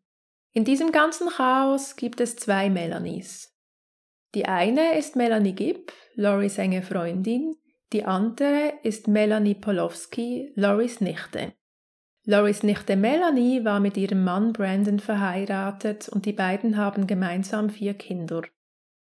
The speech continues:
Laut Brandon lief ihre Ehe gut, bis Melanie damit begann, mehr Zeit mit ihrer Tante Laurie zu verbringen.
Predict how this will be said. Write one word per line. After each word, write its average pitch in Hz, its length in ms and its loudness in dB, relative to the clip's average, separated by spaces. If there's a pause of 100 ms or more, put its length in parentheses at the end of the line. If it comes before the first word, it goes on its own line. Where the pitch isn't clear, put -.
(180)
Laut 202 380 2
Brandon 330 600 0
lief 277 300 2
ihre 247 260 2
Ehe 214 360 4
gut, 202 640 -4
bis 269 240 -2
Melanie 254 420 2
damit 220 360 0
begann, 214 580 0
mehr 202 320 0
Zeit 196 480 -2
mit 220 160 -2
ihrer 214 320 0
Tante 185 380 -4
Laurie 185 420 -2
zu - 160 -12
verbringen. 175 640 -6